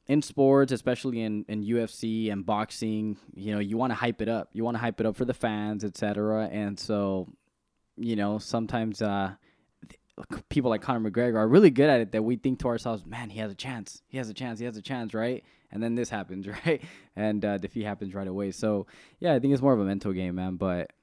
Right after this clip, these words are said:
um, again, Tim Grover, he, he breaks down exactly what he thinks is going on in, uh, Connor's head, and he explains it really good. So you guys gotta make sure you guys give it a read, give it a read, and I think you guys will get something out of it. But what about you, Jessica? What do you think about,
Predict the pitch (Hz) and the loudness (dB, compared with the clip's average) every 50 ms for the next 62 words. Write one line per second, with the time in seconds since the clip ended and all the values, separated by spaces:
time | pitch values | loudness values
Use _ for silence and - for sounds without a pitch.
0 | _ _ _ - - 98 95 92 92 90 87 87 87 85 104 117 - _ - 90 | _ _ _ -14 -10 -6 -4 -4 -4 -4 -4 -6 -8 -10 -14 -18 -16 _ -10 -6
1 | 92 101 95 - - - 110 110 107 104 - - - - 98 98 95 101 - - | -4 -4 -4 -4 -6 -6 -4 -4 -4 -4 -8 -8 -6 -4 -4 -2 -2 -4 -6 -8
2 | - - _ _ _ _ _ - - - - 113 117 120 113 101 - - - _ | -12 -16 _ _ _ _ _ -20 -10 -4 -2 0 0 0 -2 -4 -8 -12 -18 _
3 | - - 110 101 95 - - - 101 98 98 95 95 - - 101 95 95 - - | -6 -4 -2 -2 -4 -6 -8 -6 -6 -4 -4 -6 -6 -4 -4 -4 -4 -6 -6 -6
4 | 101 92 92 92 101 95 - - 98 95 - - 98 90 85 - - 95 92 90 | -6 -4 -4 -4 -4 -4 -4 -6 -6 -8 -6 -8 -8 -8 -8 -8 -6 -6 -6 -6
5 | 90 90 92 95 92 90 90 85 87 90 92 - _ _ _ _ - - - 95 | -6 -6 -6 -6 -4 -6 -6 -6 -8 -10 -12 -14 _ _ _ _ -12 -8 -6 -4
6 | 95 92 - - - 92 110 120 104 92 92 90 - - - - - - 110 - | -4 -4 -6 -8 -6 -4 -4 -4 -4 -6 -8 -10 -10 -12 -14 -14 -12 -14 -14 -12
7 | - - 110 113 110 113 120 123 120 135 127 107 - - 101 95 98 104 104 - | -12 -12 -12 -10 -10 -10 -10 -8 -6 -6 -6 -6 -6 -8 -6 -4 -4 -4 -4 -6
8 | - 104 101 95 - - - - - - 110 113 110 - 123 117 110 110 113 113 | -6 -8 -8 -10 -12 -14 -18 -20 -10 -4 -2 -2 0 2 2 2 2 2 2 0
9 | 110 101 - - - - - - - - - - - - - - - _ - 202 | 0 -2 -6 -12 -20 -20 -20 -20 -20 -20 -20 -20 -20 -20 -20 -20 -2 _ 8 10
10 | 180 160 147 139 135 123 110 104 - 127 123 127 120 117 123 123 127 123 120 107 | 12 12 12 10 10 8 6 4 4 4 6 6 6 6 6 6 6 4 4 0
11 | 98 92 90 95 - _ _ _ _ _ _ _ _ _ _ - - - 104 101 | -2 -4 -6 -10 -16 _ _ _ _ _ _ _ _ _ _ -18 -8 -4 -4 -2
12 | 98 - 98 98 95 - - 95 92 92 87 87 104 101 - - - - - 101 | -2 0 0 -2 -2 -2 -4 -6 -6 -6 -6 -6 -6 -6 -8 -8 -8 -4 -2 -2
13 | 92 87 98 104 113 113 117 113 110 - - 95 104 95 90 - - 104 98 101 | -2 0 0 2 2 4 4 2 2 2 -2 -2 -2 -4 -4 -4 -4 -4 -2 -2
14 | 101 104 98 - - 101 95 95 95 95 92 92 - - | -2 -2 -4 -4 -6 -8 -6 -6 -6 -6 -6 -8 -10 -12